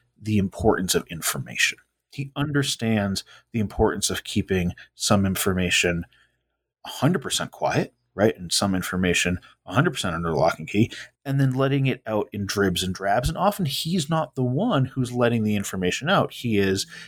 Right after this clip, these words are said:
giving it to allies in the government, like Joe McCarthy, like Roy Cohn, to let them extend it because he wants to establish these relationships with, uh, people on the political rather than bureaucratic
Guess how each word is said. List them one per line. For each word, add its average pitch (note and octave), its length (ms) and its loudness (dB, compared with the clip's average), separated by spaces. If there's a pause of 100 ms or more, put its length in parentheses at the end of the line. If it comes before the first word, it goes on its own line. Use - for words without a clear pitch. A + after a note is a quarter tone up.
(180)
giving C#3+ 340 2
it - 200 -4
to - 180 -12
allies A2 580 2
in A#2 180 0
the B2+ 60 4
government, F2+ 520 -2 (160)
like E2+ 200 -2
Joe F2+ 140 -2
McCarthy, F2+ 640 2 (360)
like F2+ 320 0
Roy E2+ 180 -4
Cohn, F#2+ 300 0 (260)
to - 100 -2
let A2+ 280 4
them A#2 220 0
extend A#2+ 320 0
it A#2+ 100 -6
because C3+ 420 0
he - 220 -6
wants B2+ 420 0
to G#2+ 360 0 (460)
establish G#2 580 0
these G2+ 240 -2
relationships F2+ 840 0 (340)
with, F#2 480 -2 (100)
uh, F2+ 300 0
people F2 760 -2
on F2 500 0 (100)
the F2+ 460 -2 (280)
political A#2+ 520 2
rather F2 240 -2
than D#2+ 140 -6
bureaucratic A2+ 840 -4